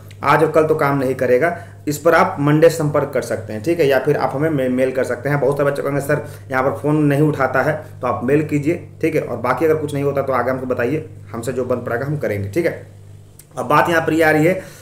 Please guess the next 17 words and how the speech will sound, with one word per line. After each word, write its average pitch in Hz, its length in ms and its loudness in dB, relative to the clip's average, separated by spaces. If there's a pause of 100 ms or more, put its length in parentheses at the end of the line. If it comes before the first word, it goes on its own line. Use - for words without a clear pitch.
(120)
कि 147 80 -4
सर, 175 260 2 (200)
आपने 175 400 2
जो 170 140 2
ये 170 160 6
कहा 151 320 2
था, 127 300 -4
यानी 131 240 2
इसने 160 320 0
जो 165 120 4
कहा 143 200 0
था 151 120 -2
कि 151 100 -4
इकतीस 156 440 0
तारीख 151 280 0
को 165 120 2
सभी 165 540 0